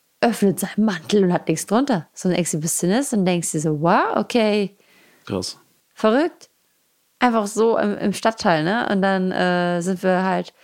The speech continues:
Speaker 1: also wir hatten noch ihre kleine, ich glaub, ihre Cousine oder sowas mit dabei, die war, glaub ich, drei oder vier zu dem Zeitpunkt.
Speaker 2: Mhm.
Speaker 1: So, und drei Mädels, abends da im Dunkeln. Und dann, ich meine, das war, äh, ähm, es war in Eidelstedt, das war jetzt nicht irgendwo im Wald oder sowas.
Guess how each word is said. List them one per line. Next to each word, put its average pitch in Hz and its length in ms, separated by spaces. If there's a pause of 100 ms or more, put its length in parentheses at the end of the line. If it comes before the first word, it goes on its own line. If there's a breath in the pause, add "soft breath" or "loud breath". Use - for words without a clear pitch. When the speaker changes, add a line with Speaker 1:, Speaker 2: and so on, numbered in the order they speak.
(240 soft breath)
Speaker 1:
also 190 320
wir 190 600
hatten 196 400
noch 180 320
ihre 190 340
kleine, 180 520
ich 175 100
glaub, 175 240
ihre 175 240
Cousine 180 540
oder 339 100
sowas 320 240
mit 330 120
dabei, 294 180
die 190 140
war, 180 80
glaub 180 160
ich, - 120
drei 180 300
oder 220 140
vier 311 260
zu - 140
dem 370 140
Zeitpunkt. 381 500
Speaker 2:
Mhm. 87 300 (1120 loud breath)
Speaker 1:
So, 226 260 (200)
und 220 120
drei 240 140
Mädels, 185 480
abends 226 340
da 202 380 (1080)
im 208 140
Dunkeln. 165 440 (580 loud breath)
Und 196 180
dann, 196 180
ich 180 120
meine, 196 200
das 180 120
war, 175 280
äh, 160 640
ähm, 156 200
es - 120
war 165 100
in 165 80
Eidelstedt, 175 500
das - 160
war 175 100
jetzt 170 220
nicht 175 240
irgendwo 165 400
im 160 180
Wald 202 280
oder 165 200
sowas. 147 400